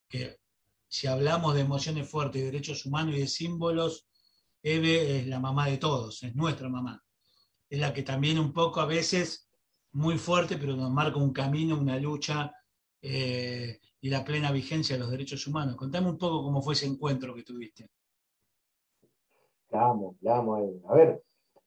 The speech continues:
Speaker 2: Eve es, Eve es una madre y, y creo que reúne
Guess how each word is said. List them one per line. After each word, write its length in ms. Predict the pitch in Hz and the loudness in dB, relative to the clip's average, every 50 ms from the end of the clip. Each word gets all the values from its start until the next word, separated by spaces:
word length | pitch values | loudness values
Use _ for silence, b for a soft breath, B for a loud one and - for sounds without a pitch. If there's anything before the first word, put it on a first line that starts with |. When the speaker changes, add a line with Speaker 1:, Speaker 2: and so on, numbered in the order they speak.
| _ _ - | _ _ 6
Speaker 2:
Eve 720 | 190 214 226 226 208 196 180 170 160 165 170 170 165 160 151 | 8 10 10 12 12 10 10 10 8 8 8 8 8 8 6
es, 560 | - - - - - - - - _ _ _ _ _ _ _ _ _ _ _ _ _ _ _ _ _ _ _ _ _ _ _ _ _ _ _ | 4 2 -2 -10 -16 -20 -20 -20 _ _ _ _ _ _ _ _ _ _ _ _ _ _ _ _ _ _ _ _ _ _ _ _ _ _ _
Eve 220 | - 208 254 247 196 | 6 8 8 8 6
es 100 | - - | 6 4
una 180 | 160 156 139 | 4 2 4
madre 680 | 135 151 160 156 151 131 123 123 139 160 190 208 180 143 110 | 6 8 8 8 8 8 8 8 6 6 6 4 0 -2 -6
y, 960 | 104 107 104 104 101 101 101 101 101 98 98 98 95 95 92 92 87 80 71 71 - - _ _ _ _ _ - - _ _ _ _ | -8 -6 -6 -6 -6 -6 -6 -8 -8 -8 -8 -8 -10 -10 -10 -12 -14 -16 -20 -20 -20 -20 _ _ _ _ _ -20 -20 _ _ _ _
y 60 | 104 104 | -10 -4
creo 140 | 127 143 147 | -2 0 2
que 100 | 139 123 | 2 2
reúne 960 | 117 120 120 131 151 160 160 147 135 123 117 110 104 104 92 85 - - | 2 2 2 2 2 2 2 2 0 0 0 -2 -2 -4 -6 -8 -10 -12